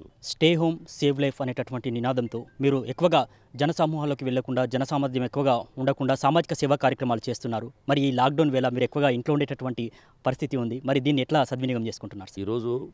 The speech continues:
Speaker 2: కొంతమంది ప్రజలకు మనం సేవ చేయాల్సిన అవసరం ఉంది. ఎంత మనకు ఉన్నప్పటికీ కూడా మన ఇంట్లో మనం వండుకుంటూనే వారికి ఏమున్నాయి ఏం లేవని నేను కూడా తిరుగుతా ఉన్నాను. ఇక ఇట్లా ఎక్కడికక్కడికి కొంచెం డిస్టెన్స్ మెయింటైన్ చేసి మనం వాళ్ళకి సేవలు అందించాలని చూస్తూ ఉన్నాం.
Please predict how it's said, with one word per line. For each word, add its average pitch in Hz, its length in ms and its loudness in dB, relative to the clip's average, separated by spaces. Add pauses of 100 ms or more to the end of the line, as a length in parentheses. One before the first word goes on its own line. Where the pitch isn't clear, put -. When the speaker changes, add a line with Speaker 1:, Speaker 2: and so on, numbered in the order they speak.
Speaker 2:
కొంతమంది 113 440 -2
ప్రజలకు 107 420 -6
మనం 98 180 -8
సేవ 95 260 -10
చేయాల్సిన 87 340 -10
అవసరం 80 360 -12
ఉంది. 67 280 -18 (440)
ఎంత 113 260 -8
మనకు 123 380 -4
ఉన్నప్పటికీ 107 480 -6
కూడా 107 280 -10 (360)
మన 101 160 -4
ఇంట్లో 117 200 -8
మనం 104 340 -6 (160)
వండుకుంటూనే 117 640 -4 (580)
వారికి 123 360 0
ఏమున్నాయి 135 440 0
ఏం 117 180 -2
లేవని 113 260 -2
నేను 101 160 -4
కూడా 110 140 -4
తిరుగుతా 90 320 -10
ఉన్నాను. 110 360 -14
ఇక 107 160 -10
ఇట్లా 101 320 -6 (140)
ఎక్కడికక్కడికి 104 600 -10
కొంచెం 92 220 -8
డిస్టెన్స్ 110 420 -8
మెయింటైన్ 95 360 -6
చేసి 104 300 -10 (420)
మనం 95 320 -6
వాళ్ళకి 92 220 -10
సేవలు 90 260 -10
అందించాలని 85 520 -10
చూస్తూ - 640 -14
ఉన్నాం. 107 180 -10